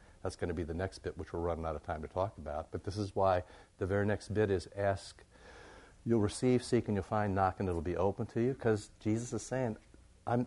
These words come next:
I'm the guy." So when people show up and ask you to do impossible things like, I don't know, parent a two-year-old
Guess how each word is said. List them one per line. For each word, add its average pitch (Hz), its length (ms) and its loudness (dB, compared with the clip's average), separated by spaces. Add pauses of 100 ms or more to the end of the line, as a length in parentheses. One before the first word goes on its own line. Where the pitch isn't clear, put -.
I'm 113 160 2
the 104 80 2
guy." 107 360 0 (920)
So - 160 4
when 120 120 6
people 165 280 10
show 127 200 6
up 127 160 10
and 107 80 4
ask 104 180 2
you 110 60 0
to 101 60 -2
do 104 140 2
impossible 110 720 4
things 104 420 0
like, 87 320 2
I 117 100 0
don't 113 100 -2
know, 92 100 0
parent 117 360 -2
a - 40 -4
two-year-old 80 840 -2